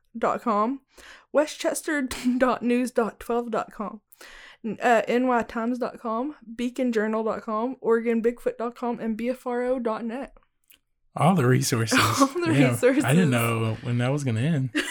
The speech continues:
Speaker 1: You know what? Me neither. <laughs>
Speaker 2: But that was a really good story. I didn't realize there were so many, uh, encounters this year.
Speaker 1: Oh yeah, there was shit ton. I didn't even,
Speaker 2: And
Speaker 1: like, get, I didn't even, I only did, like,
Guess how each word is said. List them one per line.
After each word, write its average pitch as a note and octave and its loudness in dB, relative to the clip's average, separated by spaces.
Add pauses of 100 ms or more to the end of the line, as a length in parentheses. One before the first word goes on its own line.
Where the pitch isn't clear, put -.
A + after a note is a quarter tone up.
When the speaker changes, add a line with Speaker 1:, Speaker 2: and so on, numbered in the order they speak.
(280)
Speaker 1:
You C#4 6
know F#4+ -2
what? F4 -4
Me F#4 -4
neither. - -6 (220)
<laughs> D3 6 (1400)
Speaker 2:
But C3+ 6
that C3+ 6
was F#3 6
a D#3+ 4
really D3+ 8
good A#2+ 2
story. C3+ 2
I - 0
didn't D#3+ 6
realize B2+ 6
there B2 4
were A#2 2
so B2 2
many, A#2+ 2
uh, G#2+ -2 (460)
encounters A#2 -2 (220)
this B2 0
year. A2+ 0 (600)
Speaker 1:
Oh B3+ -2
yeah, D#4 0
there A#3 0
was C4 0
shit - -10
ton. A3 -6 (1300)
I A#3+ -4
didn't C#4+ 4
even, D#4+ 2
Speaker 2:
And D4 -2
Speaker 1:
like, A3+ -2
get, A#3+ 0
I C4 2
didn't D#4 -2
even, B3+ -2
I C4 -2
only D#4 -2
did, D4 -6
like, A#3 -6